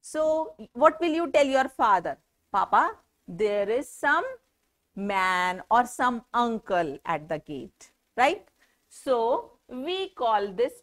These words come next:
person as man. Look at him.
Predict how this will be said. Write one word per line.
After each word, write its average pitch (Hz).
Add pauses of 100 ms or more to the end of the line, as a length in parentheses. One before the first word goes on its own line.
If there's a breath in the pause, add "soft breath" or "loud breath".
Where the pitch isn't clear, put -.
person 240 (480)
as 208 (1000)
man. 285 (2750)
Look 311
at -
him. 330